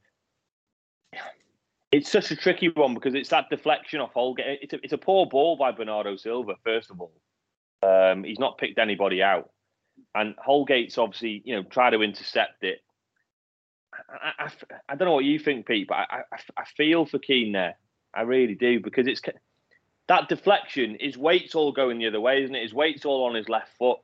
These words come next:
because obviously he's expecting that's where the ball's coming. That last minute deflection means he's completely, you know, he's flummoxed. I mean, look, strictly speaking,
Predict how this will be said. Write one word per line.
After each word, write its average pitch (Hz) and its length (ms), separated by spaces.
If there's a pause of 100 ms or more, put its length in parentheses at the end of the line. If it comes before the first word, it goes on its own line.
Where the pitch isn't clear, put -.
(120)
because 107 220
obviously 117 340
he's 110 200
expecting 123 540
that's 120 220
where 117 120
the 104 100
ball's 110 340
coming. 101 380 (600)
That 147 200
last 165 280
minute 160 300
deflection 135 760 (1000)
means 131 340
he's 120 160
completely, 139 760
you 143 80
know, 110 200
he's 123 140
flummoxed. 147 480
I 143 80
mean, 160 140
look, - 180 (160)
strictly 139 340
speaking, 107 540